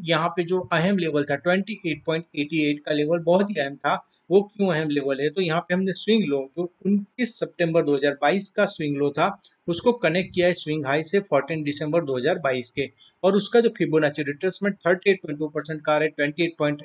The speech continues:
एटी एट का, उसको तोड़ दिया stock ने। पिछली बार वहीं से support लेके stock ऊपर गया था थर्टी वन के आसपास, आप देख सकते हैं यहाँ पे, और फिर वापस यहाँ पे तोड़ दिया है। अगर ये कल के दिन के ऊपर ऊपर नहीं जाता है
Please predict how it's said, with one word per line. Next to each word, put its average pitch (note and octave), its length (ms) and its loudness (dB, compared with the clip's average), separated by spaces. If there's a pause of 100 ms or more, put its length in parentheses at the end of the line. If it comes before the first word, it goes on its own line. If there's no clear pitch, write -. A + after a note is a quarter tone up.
एटी D3+ 260 0
एट A#3 100 0
का, B3+ 180 -2 (320)
उसको F#3 320 2
तोड़ C#3+ 320 0
दिया B2 320 -2 (140)
stock C3 280 -2
ने। C#3 100 -6
पिछली G3+ 340 2
बार G#3+ 180 4
वहीं D#3+ 220 -2
से F3+ 160 -10
support F3 360 -2
लेके E3+ 240 0
stock D#3 320 0
ऊपर D3+ 240 -2
गया D#3 180 4
था E3 160 -2
थर्टी D3 300 -2 (220)
वन D3 160 0
के E3+ 140 0
आसपास, F#3 360 0
आप C3+ 120 -4
देख D3+ 180 -2
सकते F3 260 -4
हैं F#3 60 2
यहाँ F3 220 2
पे, B3 140 2 (340)
और A#3 140 6
फिर A3 220 0
वापस D#3+ 400 0
यहाँ C#3+ 140 -2
पे F3+ 140 -6
तोड़ C3+ 320 -6
दिया A#2+ 180 -2
है। A2+ 120 -8 (260)
अगर F#3+ 240 4
ये B3 140 0
कल F3 220 2
के F#3 140 2
दिन E3 200 -4
के E3 140 -2
ऊपर E3+ 260 -2
ऊपर D#3+ 300 -8
नहीं C#3 300 0
जाता C#3 320 0
है B2 140 -8